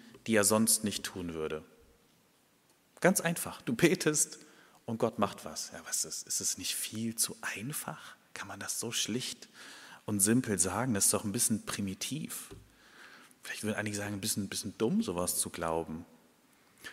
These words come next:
Und Menschen, ähm, die wie ich behütet und gebildet aufwachsen, denken dann schnell, „Wie bitte? Nee, so einfach ist das nicht. So funktioniert das leider nicht.“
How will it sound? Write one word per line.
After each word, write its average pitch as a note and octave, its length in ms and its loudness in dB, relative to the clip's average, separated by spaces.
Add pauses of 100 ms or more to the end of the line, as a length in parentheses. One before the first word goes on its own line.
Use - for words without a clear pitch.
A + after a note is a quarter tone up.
(120)
Und A2+ 320 -2
Menschen, F3+ 640 2 (840)
ähm, A#2+ 320 8
die A#2 160 4
wie C3+ 60 8
ich D#3+ 320 4
behütet D#3+ 480 8
und A#2 140 6
gebildet C#3+ 400 8
aufwachsen, C3 600 8
denken A#2+ 540 8
dann A2+ 160 8
schnell, G#2+ 360 2
„Wie A#2+ 80 0
bitte? E3 460 2 (100)
Nee, F2 340 -8 (460)
so - 180 0
einfach A2+ 400 -2
ist F#2+ 220 -2
das - 200 -6
nicht. - 360 -12 (180)
So - 120 -6
funktioniert A2 640 0
das - 160 0
leider D#2+ 280 -4
nicht.“ - 340 -12